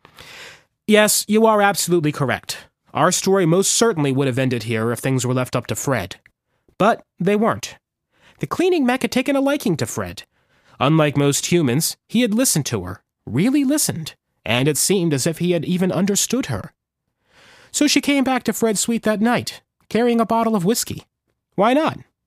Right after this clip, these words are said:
She no longer worked for the hotel, and it would be so wonderful for her to talk to someone who understood, who sympathized, who listened. Fred seemed like such a sweet, sad guy.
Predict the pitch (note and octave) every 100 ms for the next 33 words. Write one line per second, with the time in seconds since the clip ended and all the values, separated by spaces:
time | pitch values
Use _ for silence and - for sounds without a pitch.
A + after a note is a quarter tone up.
0 | _ - B2 B2+ C3 C3 B2+ C3+ D#3 C#3
1 | B2+ C3 A2+ F3 A#2 D3 _ _ _ _
2 | _ - G#3 G3 C#3 C3+ A#2+ - - C#4
3 | A#3+ A3+ A#3+ F#3 - B2 - A2+ D3 C3
4 | - D#3 - B2+ - C#3+ E3+ C#3 B2+ D#3
5 | G3 E3+ - - F#3+ D#3 - - _ -
6 | - F#3+ - D4+ A3 D3 G2+ E2 F2 -
7 | - _ _ - F#3 E3+ F#3+ - A#2+ -
8 | - - _ _ _ _ - - - G3+
9 | G3+ D#3 A3+ A3+ F3+ - A3+ D3+ - -
10 | E3+ A#3 - _ - - B3 C4 F3 F3
11 | A3 A2 A2